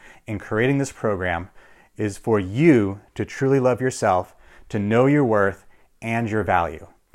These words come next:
That you're born with a purpose and gifted to do great things. That you will have learned the tools needed to break all limits holding you back.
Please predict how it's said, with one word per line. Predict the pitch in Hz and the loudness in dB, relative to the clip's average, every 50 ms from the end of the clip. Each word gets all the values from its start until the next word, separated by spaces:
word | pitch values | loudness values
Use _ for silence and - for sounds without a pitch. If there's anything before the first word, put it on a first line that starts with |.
| - - - - - | -20 -20 -20 -10 -4
That | - 117 110 | -2 -2 0
you're | 113 113 | 0 0
born | 104 92 90 92 - 131 139 165 175 180 180 175 | -2 -2 -2 0 4 6 8 8 8 8 8 6
with | 160 139 - | 4 4 4
a | 117 | 2
purpose | - - - - - 139 139 143 - 190 196 202 - - - - _ _ _ - | 0 -2 -8 -2 2 2 2 4 2 -2 -2 -2 -4 -10 -14 -16 _ _ _ -10
and | 120 117 113 107 95 | -6 -6 -6 -6 -2
gifted | 95 127 143 139 - 156 135 120 | 0 0 0 0 0 -4 -4 -4
to | - 117 | -4 -4
do | 92 120 107 | -4 -4 -4
great | 95 - - 113 107 120 123 131 123 - - - - _ _ _ _ | -4 -6 -8 -4 0 0 0 0 -2 -6 -12 -16 -16 _ _ _ _
things. | - 123 117 107 90 82 80 - - - - _ _ _ _ _ _ _ _ _ _ _ _ - | -4 -4 -4 -4 -4 -8 -12 -16 -18 -20 -20 _ _ _ _ _ _ _ _ _ _ _ _ -12
That | - - | -10 -4
you | 127 120 123 | 0 2 4
will | 120 120 | 6 6
have | 113 98 | 6 4
learned | 98 101 113 127 147 175 190 | 2 2 2 4 4 6 6
the | 185 | 6
tools | 180 - - - 151 156 165 156 131 | 4 4 2 -2 2 2 2 2 0
needed | 135 131 131 123 107 | 0 -2 -2 -2 -2
to | 113 113 | -4 -4
break | 101 107 120 113 113 - - | -2 0 0 0 0 -2 0
all | 131 123 139 165 170 160 | 4 8 10 10 8 8
limits | 156 151 147 135 123 - | 4 2 0 -2 -4 -6
holding | - - 131 131 123 127 131 | -4 -2 -2 0 0 -2 -2
you | 135 139 | -2 0
back. | 117 117 104 92 85 - - - - | 2 2 2 2 0 -2 -8 -16 -20